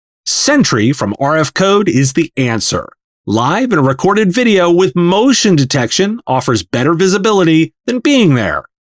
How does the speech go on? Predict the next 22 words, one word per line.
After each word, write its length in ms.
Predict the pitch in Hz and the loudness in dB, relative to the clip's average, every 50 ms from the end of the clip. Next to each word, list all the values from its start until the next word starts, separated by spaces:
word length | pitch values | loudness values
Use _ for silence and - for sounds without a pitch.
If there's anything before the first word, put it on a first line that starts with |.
| _ _ _ _ _ - | _ _ _ _ _ -4
Thermal 340 | 131 131 135 151 156 160 147 | -2 0 0 0 0 0 0
imaging 540 | 165 175 170 160 143 127 139 127 120 123 | 0 2 2 2 2 2 2 2 2 2
with 140 | 123 123 123 | 0 0 0
seven 480 | - - - - 196 180 202 254 262 262 | -2 -2 -2 -2 -2 0 0 0 -2 -2
hundred 380 | 202 190 220 226 202 196 175 | -2 -2 0 0 0 0 2
and 100 | 185 180 | 0 0
sixty-eight 640 | - - 226 185 - - - 226 214 202 196 208 180 | 0 0 -2 -2 -2 -2 -2 0 0 2 2 0 0
monitoring 540 | 175 185 190 196 190 175 160 156 151 143 131 | 0 0 0 2 2 2 2 2 2 0 0
points 440 | - 156 160 175 214 214 - - - _ _ _ _ | 0 0 0 0 0 -2 -4 -8 -10 _ _ _ _
combined 420 | - 233 226 226 202 147 139 131 117 | -4 -2 0 0 2 2 2 2 2
with 200 | 107 107 110 - _ | 2 0 -2 -4 _
ambient 420 | 151 180 202 208 208 202 196 180 - | 0 0 2 2 2 2 0 0 0
temperature 460 | - 190 185 190 185 - 214 208 190 | -2 0 0 0 0 0 0 0 0
and 240 | 117 107 117 123 131 | 0 0 0 2 2
humidity. 560 | 156 156 147 135 113 101 92 85 82 76 - _ _ _ _ _ _ _ | 2 2 0 0 0 0 -2 -4 -6 -8 -12 _ _ _ _ _ _ _
And 100 | - 170 | -2 -2
it's 120 | 185 - - | 0 0 -2
so 300 | - - - 208 180 160 | -2 0 0 2 2 4
easy 280 | 165 156 147 156 185 | 4 2 2 2 2
to 100 | 175 185 | 0 0
set 220 | - - - 202 214 | 0 0 -2 0 0
up. 240 | 220 175 - - | 0 -2 -2 -4